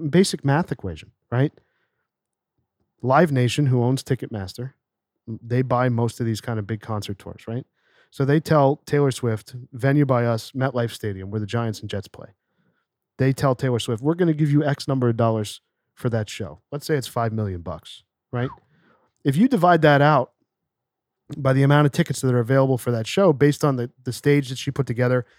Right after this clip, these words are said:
how many people they could put on the field, the show, is it, is it backed up to a corner where they have to close off some of the seating because the people would be effectively behind the,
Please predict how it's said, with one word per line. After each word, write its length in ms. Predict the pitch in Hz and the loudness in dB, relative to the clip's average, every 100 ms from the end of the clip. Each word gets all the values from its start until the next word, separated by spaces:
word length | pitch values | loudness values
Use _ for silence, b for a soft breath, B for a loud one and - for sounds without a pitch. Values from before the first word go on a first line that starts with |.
| b b | b b
how 140 | 143 | 2
many 120 | 143 | 2
people 220 | 127 147 | 2 0
they 80 | 131 | 0
could 160 | 117 117 | -4 -4
put 140 | 127 | -2
on 100 | 110 | -2
the 80 | 95 | -4
field, 560 | - 170 175 160 156 - _ _ _ _ | -2 2 4 4 2 -4 _ _ _ _
the 80 | - | -10
show, 480 | - - 160 147 151 | -8 4 6 6 6
is 240 | 151 123 | 2 -2
it, 100 | 110 - | -2 -4
is 200 | 127 120 | -2 0
it 160 | 110 | -2
backed 320 | 98 135 135 151 | 2 2 2 0
up 120 | 135 | 0
to 160 | 131 | 0
a 40 | 117 | -2
corner 380 | - 175 170 156 | 2 4 6 6
where 160 | 135 | 4
they 80 | 117 | 2
have 180 | 123 127 | -2 -2
to 180 | 131 113 b b | -4 -6 b b
close 380 | - 156 151 143 | -4 2 4 4
off 200 | 143 135 | 2 2
some 240 | - 151 143 | 0 0 0
of 60 | |
the 80 | 113 | -4
seating 540 | - 180 185 170 170 - _ _ - | -4 0 4 4 4 -2 _ _ -2
because 380 | 127 135 120 | 0 2 0
the 100 | 117 - _ 127 | -2 -8 _ -14
people 220 | 120 147 131 | -2 0 0
would 120 | 117 | -2
be 180 | 120 131 | -4 -4
effectively 460 | - 131 123 117 | -4 -6 -4 -6
behind 440 | 113 110 135 131 120 | -4 -4 0 0 0
the, 160 | 117 | -2